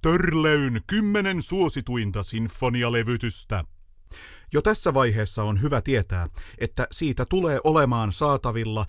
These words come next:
myös samanhintainen The Half of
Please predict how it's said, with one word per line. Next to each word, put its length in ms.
myös 380
samanhintainen 1040
The 160
Half 460
of 200